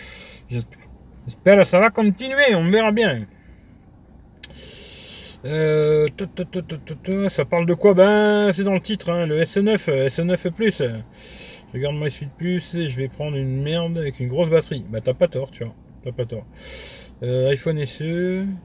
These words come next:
tu finis à cinquante ans avec une, ouais, c'est ça, ouais. <laughs> T'as, t'as une cataracte, c'est clair. Salut Laurent, Jacques. Euh, alors, ce S neuf, je trouve, je trouve de pub pour pas grand-chose.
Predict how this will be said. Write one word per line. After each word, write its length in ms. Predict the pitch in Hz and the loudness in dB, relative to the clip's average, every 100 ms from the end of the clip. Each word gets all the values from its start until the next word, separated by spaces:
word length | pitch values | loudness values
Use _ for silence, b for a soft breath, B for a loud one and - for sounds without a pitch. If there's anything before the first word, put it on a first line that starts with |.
| - | -20
tu 100 | - | -16
finis 460 | 127 - 147 165 160 | -14 -8 -4 -4 -4
à 40 | |
cinquante 440 | - 151 143 139 160 | -6 -8 -8 -8 -6
ans 20 | |
avec 220 | 143 - | -8 -8
une, 100 | 123 | -4
ouais, 200 | 139 165 | 4 4
c'est 120 | - | 2
ça, 220 | 143 147 | -4 -2
ouais. 100 | 117 104 | -2 -6
<laughs> 80 | - | -12
T'as, 160 | 135 139 | -6 -2
t'as 80 | 131 | -2
une 80 | 127 | -2
cataracte, 460 | 143 135 135 131 135 | -4 -6 -8 -8 -10
c'est 80 | |
clair. 160 | 120 110 B B B B | -10 -10 B B B B
Salut 380 | - - 190 208 | -4 4 6 6
Laurent, 520 | 190 185 170 139 127 | 4 4 2 -2 -2
Jacques. 440 | 113 160 - - 120 | -2 -4 -6 -14 -16
Euh, 120 | 110 113 113 - - - - 143 | -14 -16 -16 -16 -16 -16 -12 -2
alors, 200 | 160 160 | -2 -2
ce 120 | 156 | -4
S 160 | 143 - | -4 -2
neuf, 340 | 170 185 185 - | 0 0 -2 -4
je 840 | 196 196 - - - - - - - | -4 -4 -6 -20 -20 -20 -20 -20 -20
trouve, 640 | - 165 175 180 190 196 202 185 - - - | -8 -4 -4 -4 -4 -6 -8 -10 -20 -20 -18
je 160 | 135 | -14
trouve 440 | 131 - 170 175 156 | -14 -12 -10 -10 -10
de 100 | 135 | -10
pub 360 | - 156 170 170 175 175 - - - | -12 -10 -10 -8 -10 -10 -14 -20 -20
pour 100 | - - - | -20 -20 -12
pas 160 | 156 139 | -10 -8
grand-chose. 440 | 139 - 117 | -10 -10 -10